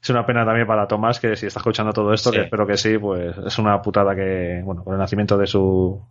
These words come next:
Speaker 1: no, creo que ha sido hija o hijo, no, creo que ha sido una hija, no estoy seguro, bueno,
Speaker 2: Sí,
Speaker 1: el
Speaker 2: la
Speaker 1: nacimiento de
Speaker 2: segunda.
Speaker 1: su
Speaker 2: La segunda, que por cierto, Tomás, enhorabuena por la, por la paternidad.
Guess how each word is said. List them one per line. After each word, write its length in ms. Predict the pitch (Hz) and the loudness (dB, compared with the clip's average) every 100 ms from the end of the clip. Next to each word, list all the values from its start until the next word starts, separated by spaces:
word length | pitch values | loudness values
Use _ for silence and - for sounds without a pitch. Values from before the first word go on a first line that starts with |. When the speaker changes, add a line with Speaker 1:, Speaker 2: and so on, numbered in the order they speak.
| _ | _
Speaker 1:
no, 140 | 110 107 | -8 -2
creo 120 | 123 | 0
que 60 | 127 | 2
ha 20 | |
sido 160 | 113 107 | 4 2
hija 180 | 113 101 | 2 -2
o 80 | |
hijo, 120 | 117 - | -2 -2
no, 80 | 107 | -6
creo 200 | - 120 | 0 0
que 40 | |
ha 40 | |
sido 120 | 127 101 | 0 -2
una 60 | |
hija, 140 | 95 92 | -4 -6
no 60 | |
estoy 120 | 104 | -6
seguro, 240 | 101 104 123 | 0 2 2
bueno, 240 | 98 - _ | 0 -4 _
Speaker 2:
Sí, 200 | - - | -12 -2
Speaker 1:
el 80 | 113 | 2
Speaker 2:
la 60 | 104 | 2
Speaker 1:
nacimiento 200 | 113 123 | 2 2
de 60 | 110 | 2
Speaker 2:
segunda. 240 | 113 110 | 2 4
Speaker 1:
su 320 | 107 101 98 | 4 2 -2
Speaker 2:
La 60 | 95 | -4
segunda, 340 | - 110 104 | 0 0 2
que 100 | 98 | 0
por 120 | 98 - | 0 0
cierto, 260 | 123 110 | 0 2
Tomás, 420 | 101 110 147 185 98 | 2 0 0 -2 -4
enhorabuena 680 | 101 90 90 101 95 85 _ _ _ _ _ - | -4 -2 0 0 -2 -6 _ _ _ _ _ -2
por 120 | 95 | 2
la, 440 | 92 90 90 90 90 | 4 4 2 0 0
por 120 | 92 | 2
la 80 | 95 | 4
paternidad. 540 | 90 92 90 87 90 | 2 0 -4 -6 -8